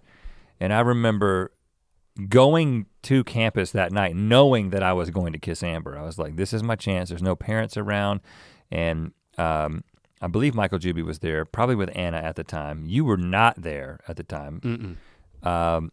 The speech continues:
Speaker 1: but there was a couple other couples, you know. But it wasn't like a makeout party situation. It was more like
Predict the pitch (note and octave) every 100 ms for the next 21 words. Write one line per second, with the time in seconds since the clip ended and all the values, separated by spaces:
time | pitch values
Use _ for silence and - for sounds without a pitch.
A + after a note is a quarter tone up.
0 | _ G#2 G2 G#2+ F#2+ - A#2+ G2+ F#2+ F2+
1 | - F#2 - D2+ D2+ E2+ E2 D#2 E2+ _
2 | _ _ _ - A2 A2 B2 A#2 A#2 G2
3 | G2+ A2+ - F#2+ F#2+ F#2+ F2+ F#2 F2+ F2+
4 | F2 F#2+ F#2 F2 F#2+ F#2 F2 E2+ E2 -